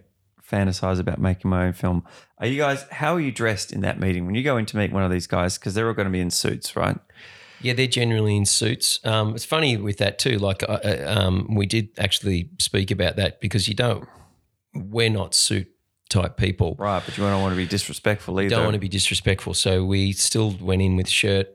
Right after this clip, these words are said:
Speaker 2: you know, had a shirt on, but,
Speaker 1: Mm-hmm.
Speaker 2: you know, you still, if you're a bit funky or whatever you wanna do,
Speaker 1: Let your
Speaker 2: to
Speaker 1: brand
Speaker 2: do that, but you're not
Speaker 1: flavour come
Speaker 2: turning
Speaker 1: out.
Speaker 2: up in a t-, you're not turning up like you're disrespectful. And it is one of those things because, I mean, hey, we need every little bit of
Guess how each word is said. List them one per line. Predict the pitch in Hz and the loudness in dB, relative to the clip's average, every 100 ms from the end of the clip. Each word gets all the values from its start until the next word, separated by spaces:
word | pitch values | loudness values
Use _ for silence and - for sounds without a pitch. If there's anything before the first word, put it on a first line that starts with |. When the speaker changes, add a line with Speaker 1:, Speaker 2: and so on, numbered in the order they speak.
| - - | -12 -2
Speaker 2:
you | 90 | 2
know, | |
had | 90 101 | 2 2
a | |
shirt | 90 92 87 | 2 2 2
on, | 87 87 87 - | 0 0 0 0
but, | 98 | 2
Speaker 1:
Mm-hmm. | 98 | 4
Speaker 2:
you | 95 | 4
know, | 101 | 2
you | 107 | 2
still, | 110 - 90 87 101 - | 0 0 0 0 -4 -6
if | 95 95 | -4 0
you're | 95 90 | 0 0
a | |
bit | 90 95 | -2 -4
funky | - 95 95 95 | 0 0 0 0
or | |
whatever | 90 92 92 | 2 0 0
you | 92 | 2
wanna | 92 90 | 2 0
do, | 98 95 95 - - - | 2 2 0 -4 -12 -4
Speaker 1:
Let | 101 - | -4 -2
your | |
Speaker 2:
to | 104 | 0
Speaker 1:
brand | 95 95 | 0 2
Speaker 2:
do | 104 | 2
that, | 101 95 | 0 0
but | 104 | 0
you're | 101 | 2
not | 101 - | 2 2
Speaker 1:
flavour | 104 | 0
come | 92 | 2
Speaker 2:
turning | 92 | 2
Speaker 1:
out. | |
Speaker 2:
up | 90 98 | 2 2
in | 90 | 0
a | 87 | 0
t-, | - 101 98 | 0 -2 -2
you're | 135 139 143 | -4 -2 0
not | 160 | 0
turning | - 123 110 | 0 2 2
up | 104 | 2
like | 107 101 | 0 -2
you're | 95 | -2
disrespectful. | 104 101 107 - 98 - 117 | 0 0 0 0 0 0 -2
And | 156 | 2
it | 170 180 | 2 2
is | 190 | 2
one | 131 | 2
of | 113 | 2
those | 110 104 | 2 2
things | 143 135 | 0 0
because, | 131 120 127 - | -2 0 0 0
I | |
mean, | 120 117 | 0 0
hey, | 107 110 | 2 0
we | 104 | 2
need | 110 107 | 0 0
every | 107 104 101 | 0 0 2
little | 104 107 | 2 2
bit | 98 101 | 2 2
of | 101 90 - - | 0 -2 -8 -10